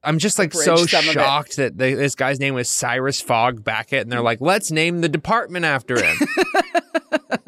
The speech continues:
Speaker 1: In the guise of a Beirut-based business consultant, they asked William Happer, the Cyrus Fogg Backett Professor of Physics at Princeton University, to write a report touting the benefits of rising carbon emissions.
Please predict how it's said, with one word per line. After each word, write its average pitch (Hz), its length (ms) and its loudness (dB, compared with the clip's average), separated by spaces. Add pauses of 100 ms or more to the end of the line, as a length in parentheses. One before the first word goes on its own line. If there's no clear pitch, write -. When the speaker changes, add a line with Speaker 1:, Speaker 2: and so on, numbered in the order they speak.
(1300)
Speaker 1:
In 147 120 2
the 160 60 2
guise 156 360 0
of 151 60 -2
a 117 100 2
Beirut-based 123 800 -2
business 127 340 -2
consultant, 110 680 -6
they 113 100 2
asked 98 340 -4
William 143 360 0
Happer, 110 580 -6 (120)
the 117 100 -2
Cyrus 175 440 0
Fogg 151 440 0
Backett 127 400 -2
Professor 123 500 -2
of 85 160 -8
Physics 135 480 -2
at 117 160 0
Princeton 143 440 -2
University, 113 680 -2
to 135 140 -6
write 135 180 2
a 156 60 0
report 143 420 0
touting 143 360 -4
the 135 60 -4
benefits 110 520 -4
of 117 160 -8
rising 117 420 -2
carbon 131 380 0
emissions. - 600 -12